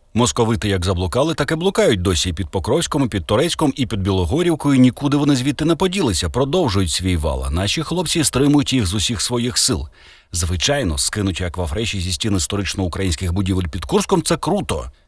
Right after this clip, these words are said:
Я навіть сперечатися з цим не буду, навпаки, я радію разом з вами. Але я все ще не хочу в загін для рожевих поні, а тому не стану підтримувати радісну істерику з приводу подій під Курськом. Усе ж у будь-якій ситуації треба залишатися нудним пенсом,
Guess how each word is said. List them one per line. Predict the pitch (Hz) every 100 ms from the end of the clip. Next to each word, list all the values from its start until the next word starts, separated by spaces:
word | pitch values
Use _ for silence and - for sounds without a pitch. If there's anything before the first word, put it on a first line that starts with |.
| _ -
Я | 98 110
навіть | 107 107
сперечатися | 98 139 156 - 220 147 90
з | -
цим | 87 76
не |
буду, | 78 67 67
навпаки, | 69 76 95 - 160
я | 95 82
радію | 85 76 117 156 156
разом | 104 107 120
з | 110
вами. | 110 120 69 67 - _ _
Але | 98 92 92
я | 85
все | 80 123
ще | 110 131
не | 139
хочу | 160 151 107 104
в | 90
загін | 95 82 95
для | 82 82
рожевих | 85 85 85 80
поні, | - 113 165 - _ -
а | 110
тому | 196 226
не | 240
стану | - - 139 117 101
підтримувати | 110 104 165 190 147
радісну | 123 123 104 95
істерику | 87 123 147 156 143
з |
приводу | - 117 123 113
подій | 101 92 95
під | 135 -
Курськом. | 98 85 - 82 71 - -
Усе | 104 120
ж | 101 -
у | 123
будь-якій | 110 113 90 85 92
ситуації | - - 113 143 139
треба | 95 98 101
залишатися | 110 104 107 104 107 117
нудним | 101 92 87 101
пенсом, | 120 151 82 87